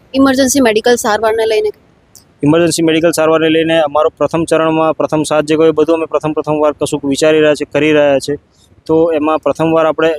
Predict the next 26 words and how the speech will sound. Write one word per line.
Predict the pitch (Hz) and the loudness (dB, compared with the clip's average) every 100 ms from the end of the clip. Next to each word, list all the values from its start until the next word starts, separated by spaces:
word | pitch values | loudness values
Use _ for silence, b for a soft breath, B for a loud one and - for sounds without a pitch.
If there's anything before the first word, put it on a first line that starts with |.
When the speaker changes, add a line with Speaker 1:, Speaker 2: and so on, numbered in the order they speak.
| 143 | -4
Speaker 2:
નવરાત્રિના | 139 165 170 165 | -2 0 -2 -2
આયોજનમાં | 160 160 160 160 165 165 156 | -2 0 -2 -2 0 0 0
પ્રાઇમરી | 143 143 156 143 | -2 0 0 0
હેલ્થ | 147 | -2
સેન્ટરનું | - 151 151 156 156 160 | -2 -4 0 -2 0 -2
સેક્શન | - 143 - 170 | -2 -4 -2 -2
આખું | 160 143 156 | -2 -2 0
નવરાત્રિમાં | 147 147 143 147 | 2 0 0 -2
ઊભું | 135 131 | -2 -2
કર્યું | 135 131 | -2 -2
છે. | 143 147 b _ _ | -4 -10 b _ _
કે | - 147 | -4 0
જ્યાં | 156 156 156 _ | 0 0 -4 _
તાત્કાલિક | 139 - 175 170 - | -4 -2 -4 -4 -2
પ્રાથમિક | 139 - 180 170 | -4 -2 -2 0
સારવાર | 156 151 143 | -2 -2 -2
થઈ | 170 160 | -2 0
જાય. | 135 - | -2 -2
કોઈને | 147 156 | -2 0
પણ | 156 147 | -2 -2
કદાચ | 147 165 - | -2 -2 -4
ચક્કર | - 151 | -4 -2
આવે | 139 139 - | 0 0 0
છે | 139 | -4
કે | 143 135 | -4 -4
કોઈ | 151 147 | 0 0